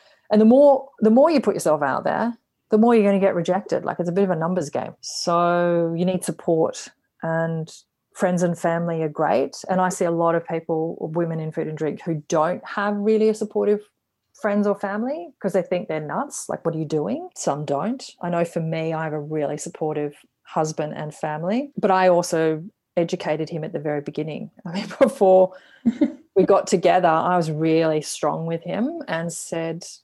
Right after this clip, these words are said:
Speaker 1: you know, "My work is very important to me and my purpose. So never shame me for it. I will work a lot and I love it." And he never has. And he supported me, and he doesn't understand it. He's not in the industry.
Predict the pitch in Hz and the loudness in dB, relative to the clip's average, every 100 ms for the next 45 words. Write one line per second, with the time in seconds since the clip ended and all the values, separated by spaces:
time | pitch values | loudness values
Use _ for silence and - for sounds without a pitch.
0 | _ 175 165 165 160 160 151 147 - - | _ -8 -6 -2 -2 0 0 -2 -6 -18
1 | - 147 147 156 143 147 151 - 160 - | -10 -8 -4 -2 0 -2 -6 -6 -6 -6
2 | 170 - 175 170 226 254 - 156 156 151 | -12 -10 -10 -4 -2 -2 -6 -8 -8 -8
3 | - _ _ _ _ 165 147 - 160 170 | -14 _ _ _ _ -10 -8 -4 -4 -2
4 | 254 294 - - _ _ _ - - 170 | -4 -4 -8 -12 _ _ _ -6 -2 0
5 | 170 151 - 156 147 160 151 160 180 196 | 0 -4 -4 -4 -4 -4 -8 -6 -2 -2
6 | 262 - 156 151 170 165 165 160 156 165 | -2 -2 -2 0 0 0 0 0 -2 -2
7 | 185 233 - 160 156 151 151 185 254 247 | 0 -2 -4 -6 -4 -2 -2 -2 -4 -8
8 | _ _ - 160 156 160 - 170 156 160 | _ _ -12 -10 -8 -8 -6 -6 -4 -4
9 | 220 165 - - 180 160 165 - 165 170 | -4 -4 -8 -14 -12 -10 -10 -10 -6 -4
10 | 165 160 - 175 175 175 160 151 147 - | -4 -4 -6 -4 -2 -2 -4 -8 -10 -10
11 | 147 156 220 190 165 170 165 156 151 156 | -10 -6 -4 -4 -4 -4 -4 -8 -8 -10
12 | 151 - - 190 | -12 -10 -6 -4